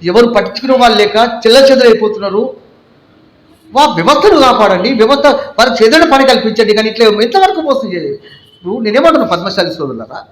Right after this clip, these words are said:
బాగా ఆలోచించండి. ఈ ముప్పై మూడు కోట్ల రూపాయలు ప్రకటించింది కదా కాంగ్రెస్ పార్టీ. నేనేమంటున్నా,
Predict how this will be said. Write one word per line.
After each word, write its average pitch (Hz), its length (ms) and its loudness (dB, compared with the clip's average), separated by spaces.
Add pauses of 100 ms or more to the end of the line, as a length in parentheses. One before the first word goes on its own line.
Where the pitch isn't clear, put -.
(240)
బాగా 240 240 2
ఆలోచించండి. 139 680 -4 (680)
ఈ 240 100 -4
ముప్పై 233 320 2
మూడు 277 140 4
కోట్ల 240 180 2
రూపాయలు 208 280 0
ప్రకటించింది 160 420 -6
కదా 131 120 -6
కాంగ్రెస్ 117 460 -12
పార్టీ. - 280 -20
నేనేమంటున్నా, 240 600 0